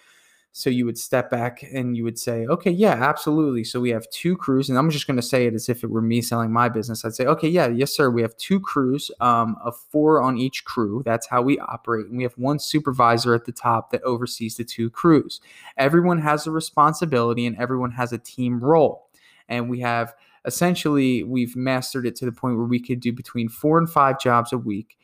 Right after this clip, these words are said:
We average between fourteen and twenty thousand a week, depending on the types of jobs that we take. And we're netting an average about twenty-nine to thirty-one percent profit margin on every single job."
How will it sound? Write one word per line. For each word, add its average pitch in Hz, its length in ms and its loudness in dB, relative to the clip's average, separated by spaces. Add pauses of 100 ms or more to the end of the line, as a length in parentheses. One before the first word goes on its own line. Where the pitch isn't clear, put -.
(240)
We 131 120 0
average 131 380 -2
between 123 320 -6
fourteen 151 560 0
and 139 100 0
twenty 123 300 -2
thousand 123 440 2
a 123 40 2
week, 110 320 -2
depending 127 400 -6
on 131 100 -2
the 127 60 -4
types 120 320 -6
of - 60 -18
jobs 117 320 2
that 110 80 -6
we 120 100 -2
take. 107 480 -8 (240)
And 151 220 0
we're 147 80 2
netting 135 480 0 (240)
an 131 100 -2
average 120 480 2
about 117 380 4 (340)
twenty-nine 123 760 0
to 123 120 -10
thirty-one 113 560 0
percent 113 580 -6 (260)
profit 117 380 -2
margin 107 400 -6
on 117 240 -4
every 110 300 -2
single 110 340 -2
job." 113 380 -2